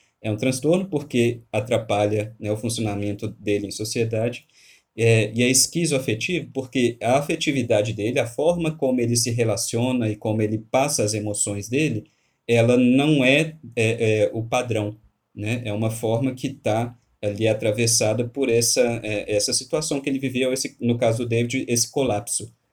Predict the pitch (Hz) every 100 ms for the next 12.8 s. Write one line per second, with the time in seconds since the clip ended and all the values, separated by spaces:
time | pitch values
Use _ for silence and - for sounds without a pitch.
0 | _ _ 104 107 120 113 110 120 156 -
1 | _ _ - 117 113 107 110 113 120 135
2 | 120 113 123 143 135 120 113 110 110 107
3 | 165 190 190 170 - 147 127 123 127 110
4 | 117 160 - _ _ _ - 131 131 151
5 | 127 117 139 - 110 107 - 113 107 104
6 | - 107 - 127 101 98 - _ _ _
7 | 110 110 123 135 151 214 226 - 143 170
8 | 160 - _ 101 117 120 120 117 120 110
9 | 120 147 160 160 156 117 113 120 127 170
10 | 175 123 123 156 156 _ _ 110 113 113
11 | 123 123 - 135 131 - 117 123 - 151
12 | 151 139 135 151 123 113 156